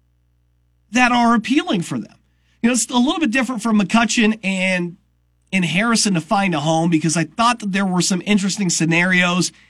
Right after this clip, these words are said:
and we played out several of them. They weren't, like, the best in terms of geography, but getting to the size that they were in the location that they were at, I didn't think there were a ton of great options to do that.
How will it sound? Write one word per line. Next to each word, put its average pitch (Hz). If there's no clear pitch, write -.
and 175
we 170
played 214
out 202
several 180
of 139
them. 143
They 202
weren't, 254
like, 214
the 190
best 190
in 190
terms 190
of 175
geography, 214
but 170
getting 240
to 220
the 185
size 208
that 185
they 190
were 180
in 170
the 165
location 180
that 196
they 202
were 196
at, 202
I 185
didn't 185
think 190
there 185
were 175
a 165
ton 147
of 127
great 127
options 117
to 113
do 135
that. -